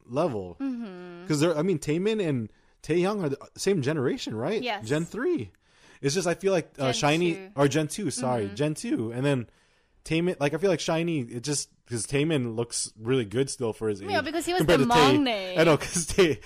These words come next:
Speaker 1: Taehyung was
Speaker 2: Well, it's <laughs>
Speaker 1: is, uh,
Speaker 2: freaking
Speaker 1: is a
Speaker 2: Tae-,
Speaker 1: dad
Speaker 2: um,
Speaker 1: now,
Speaker 2: what do you
Speaker 1: too.
Speaker 2: call it? Taemin is still in his twenties because he was the Mangnae of
Speaker 1: He's
Speaker 2: the
Speaker 1: getting
Speaker 2: group.
Speaker 1: close to the end, but yeah, that's
Speaker 2: Yeah.
Speaker 1: true.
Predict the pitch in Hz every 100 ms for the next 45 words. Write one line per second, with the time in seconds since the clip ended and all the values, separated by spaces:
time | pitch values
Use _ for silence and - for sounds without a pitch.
0 | - - 190 170 135 185 196 143 143 -
1 | 147 - 440 415 - 240 247 262 294 622
2 | 262 - 403 - - 123 120 214 415 -
3 | 427 370 262 - 320 - 269 311 165 139
4 | 139 139 - 131 180 254 220 233 339 381
5 | 330 277 - - 285 285 220 233 247 196
6 | - 247 247 196 180 202 226 285 320 359
7 | 370 302 240 254 240 185 175 117 143 147
8 | 131 143 143 139 131 123 120 120 101 117
9 | 113 175 170 208 190 190 151